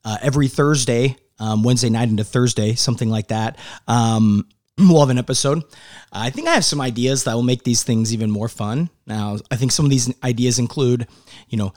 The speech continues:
social media highlights, like we'll have a whiteboard of the week or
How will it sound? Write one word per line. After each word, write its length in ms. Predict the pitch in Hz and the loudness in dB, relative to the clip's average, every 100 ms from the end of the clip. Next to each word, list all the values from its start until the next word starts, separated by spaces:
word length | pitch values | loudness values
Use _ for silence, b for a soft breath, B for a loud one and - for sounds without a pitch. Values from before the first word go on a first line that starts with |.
| - | -8
social 380 | - 139 - 147 | 0 2 4 2
media 320 | 160 147 131 | 2 2 2
highlights, 540 | 113 113 104 101 - | 2 -2 -2 -4 -6
like 140 | 98 104 | -8 -6
we'll 100 | 101 | -4
have 120 | 107 | -2
a 80 | 104 | 0
whiteboard 500 | 104 120 - 127 135 | 0 -2 0 2 4
of 100 | 123 | 4
the 80 | |
week 440 | 127 151 151 131 - | 2 4 4 2 0
or 220 | 107 | -2